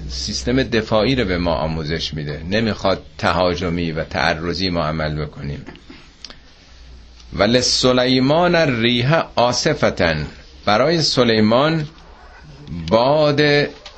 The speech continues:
سخت رو، باد طوفانی رو رام کردیم، یعنی قدرت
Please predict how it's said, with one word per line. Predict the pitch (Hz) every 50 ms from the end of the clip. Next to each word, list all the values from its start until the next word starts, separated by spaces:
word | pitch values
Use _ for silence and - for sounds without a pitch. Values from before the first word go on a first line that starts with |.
| - - -
سخت | - - - - - 143 147 151 131 - - - - -
رو، | 90 85 78
باد | 73 82 90 98 113 127 127 127 139
طوفانی | 131 135 - - 110 101 87 - 95 92 90 104 120 131
رو | 131 135 135 131 135 131 131 - - - - - - - - - - -
رام | 90 101 110 120 120 113 101
کردیم، | - 98 87 85 82 82 85 82 78
یعنی | 82 92 110 113 - -
قدرت | 107 107 98 85 104 117 131 131 - - 135 131 131 131 131 127